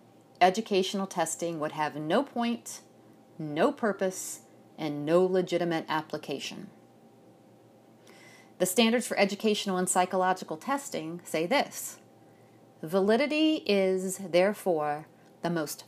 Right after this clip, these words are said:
fundamental consideration in developing tests and evaluating tests." So in order to accurately make the unobservable observable, so that we can draw appropriate instructional conclusions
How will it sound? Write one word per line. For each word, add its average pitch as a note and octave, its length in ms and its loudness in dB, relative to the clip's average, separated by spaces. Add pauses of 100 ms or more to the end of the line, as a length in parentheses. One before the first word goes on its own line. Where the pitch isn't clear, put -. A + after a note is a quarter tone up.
(160)
fundamental A#3 800 2
consideration E3+ 1160 -2 (340)
in E3 120 -2
developing F3 600 0
tests - 760 0 (340)
and E3+ 140 0
evaluating D3+ 760 2
tests." - 760 -10 (1120)
So F#3 220 -2
in F3+ 200 2
order A#3+ 340 6
to A3+ 140 0 (140)
accurately B3+ 680 2
make G3 300 2
the E3 220 -4
unobservable G#3 1040 2 (280)
observable, F3 840 0 (720)
so F3+ 160 4
that F3 120 6
we G#3 120 4
can A3+ 160 2
draw G3 280 4
appropriate C4+ 880 2
instructional G#3 720 0
conclusions G#3+ 1000 0